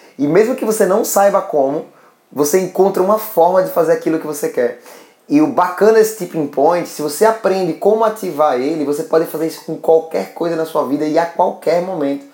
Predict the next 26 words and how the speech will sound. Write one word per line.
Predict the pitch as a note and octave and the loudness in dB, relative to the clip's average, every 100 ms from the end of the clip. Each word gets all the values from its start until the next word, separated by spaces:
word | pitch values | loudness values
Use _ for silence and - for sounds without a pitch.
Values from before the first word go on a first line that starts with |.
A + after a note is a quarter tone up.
| _ _ _ _ | _ _ _ _
sem | - - G3+ G#3 | -8 0 0 2
precisar | G#3 F#3 E3 | 2 2 2
de | |
um | F3 | 0
infarto | F3 - - C#3+ D3 - | -2 -4 0 2 0 -4
pra | C#3+ | -8
começar | C3+ C3 B2+ | -6 -6 -6
a | |
cuidar | C3+ B2+ | -2 0
da | B2+ | 0
saúde, | B2 B2 A#2 A2 G#2 | 0 0 0 -2 -8
por | - B2+ | -2 0
exemplo. | B2 A2+ A2 G#2 _ _ _ _ _ _ _ _ _ _ _ _ | 0 -2 -8 -10 _ _ _ _ _ _ _ _ _ _ _ _
Então, | D3 C3+ C3+ | 0 0 2
um, | E3 | 0
a, | E3+ E3+ | 2 2
normalmente | F#3+ A3+ G#3 G3+ G3+ | 4 4 4 2 -2
isso | - F#3+ F3+ | -4 -4 -2
é | G3 | 2
causado | F#3 F3 F3+ | 2 2 0
por | F3+ F3+ | 0 -2
uma | |
experiência. | F3+ - F#3 F#3 E3 E3 C#3+ B2+ - - - - | -2 0 2 2 0 -2 -4 -8 -10 -20 -20 -8
Ontem | - F3 G3+ G3 | 0 0 4 4
eu | G3 | 4
tava, | - E3+ E3 D#3+ D#3 C#3 A#2 - | 2 2 4 4 4 4 0 -8